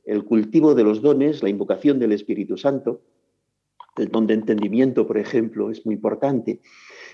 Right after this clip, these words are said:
eh, para esto que estamos diciendo, ¿no? Y como decía, la virtud de la prudencia. Y luego ya hay que actuar en cada caso, porque no tenemos un recetario. Y yo me atrevo a decir, Ana, que gracias a Dios. <laughs>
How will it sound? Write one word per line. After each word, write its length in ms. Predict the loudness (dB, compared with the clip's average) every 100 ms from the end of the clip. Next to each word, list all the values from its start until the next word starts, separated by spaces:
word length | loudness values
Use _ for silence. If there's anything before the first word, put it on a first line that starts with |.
| _
eh, 580 | 4 6 6 4 2 0 -2 -4 -2
para 160 | 2 2
esto 160 | 2
que 80 | -2
estamos 260 | -2 -4 -2
diciendo, 500 | -4 2 2 2 0
¿no? 220 | -2 -4 _ _ _ -6
Y 80 | 0
como 220 | 0 2
decía, 440 | 2 2 2 4
la 80 | 4
virtud 380 | 0 -2 -2 0
de 80 | 2
la 160 | 0
prudencia. 580 | -2 -4 -4 -4 -8 -10 -14 _ _
Y 120 | 2
luego 240 | 4 6 6
ya 120 | 6
hay 80 | 4
que 120 | 4
actuar 340 | 2 2 4
en 80 | 4
cada 220 | 2 2 2
caso, 300 | 2 0 -2
porque 240 | 0 2
no 100 | 2
tenemos 420 | 2 2 0 -2
un 80 | -4
recetario. 760 | -4 -4 -4 2 2 4 2 0 _ _ -4
Y 80 | 0
yo 120 | 2
me 80 | 2
atrevo 280 | 4 4 4
a 20 |
decir, 340 | 4 4 2
Ana, 180 | 4 2
que 120 | 2 2
gracias 460 | 2 2 -2 -2
a 40 | -2
Dios. 380 | -4 -6 -10 _ _ _ _ _ _ _ _ _ _
<laughs> 260 | -16 -14